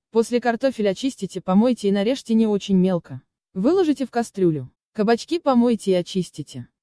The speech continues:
Молодые с тонкой кожицей можно не чистить. Нарежьте кабачки кубиками и добавьте в кастрюлю. Капусту нарежьте тонкой соломкой и выложите в кастрюлю. Болгарский перец очистите, помойте, нарежьте соломкой и добавьте в рагу.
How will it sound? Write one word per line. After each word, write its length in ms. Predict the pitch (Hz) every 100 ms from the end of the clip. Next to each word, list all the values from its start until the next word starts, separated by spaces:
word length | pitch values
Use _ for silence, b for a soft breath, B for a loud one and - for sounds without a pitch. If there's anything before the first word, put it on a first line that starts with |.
| -
Молодые 440 | 202 208 233 285
с 80 | 247
тонкой 340 | - 247 220 202
кожицей 460 | 240 220 202 180
можно 280 | 170 175 185
не 180 | 185 180
чистить. 640 | - 233 - 143 - - _ _ -
Нарежьте 440 | 190 196 247 -
кабачки 440 | 208 196 202 - 247
кубиками 500 | 262 233 214 185 180
и 40 |
добавьте 420 | 185 185 220 -
в 80 | 208
кастрюлю. 580 | - 202 - 165 139 123 _ _ _ _
Капусту 480 | - 208 294 339 277
нарежьте 400 | 254 247 269 -
тонкой 340 | 202 214 185 175
соломкой 520 | 175 175 233 208 175
и 60 |
выложите 460 | 175 240 240 208 196
в 60 | -
кастрюлю. 560 | 196 - 160 139 123 - _ -
Болгарский 640 | 180 208 269 339 - 240
перец 340 | 240 220 202
очистите, 600 | 180 - 247 - 214 196
помойте, 520 | - 170 185 277 285
нарежьте 380 | 254 208 202 -
соломкой 520 | 180 170 175 208 208
и 40 | 190
добавьте 440 | 180 180 196 202
в 60 | 185
рагу. 360 | 190 175 143